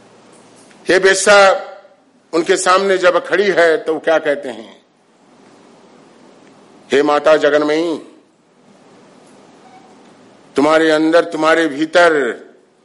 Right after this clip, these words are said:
मैं वो काली को ही देखता हूं, जगन्माता को देखता हूं", और बिल्कुल साष्टांग करते हैं और प्रणाम करते हैं। क्यों करते हैं प्रणाम, क्यों साष्टांग प्रणाम करते हैं?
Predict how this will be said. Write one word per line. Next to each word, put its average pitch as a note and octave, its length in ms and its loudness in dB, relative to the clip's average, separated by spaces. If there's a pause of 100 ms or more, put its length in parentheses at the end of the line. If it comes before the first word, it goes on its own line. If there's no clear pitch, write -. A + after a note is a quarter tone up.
(1600)
मैं D#3 200 2
वो E3 120 2
काली D#3+ 340 2
को E3 160 -2
ही E3 180 -2
देखता D#3 340 -2
हूं, D3+ 300 -4
जगन्माता C#3+ 560 -2
को D3 200 -8
देखता C3+ 320 -6
हूं", C#3 260 -6
और B2 440 -6 (260)
बिल्कुल B2+ 400 -4
साष्टांग B2+ 580 -6
करते B2+ 320 -10
हैं A#2 100 -10
और A#2+ 100 -6
प्रणाम A2+ 380 -10
करते A2+ 300 -18
हैं। G#2 100 -20 (1600)
क्यों G3+ 160 4
करते G3 360 2
हैं G#3+ 180 2
प्रणाम, G3 300 2
क्यों G3 220 -4
साष्टांग F#3 500 -2
प्रणाम F3+ 340 -4
करते E3+ 320 -12
हैं? F3 220 -16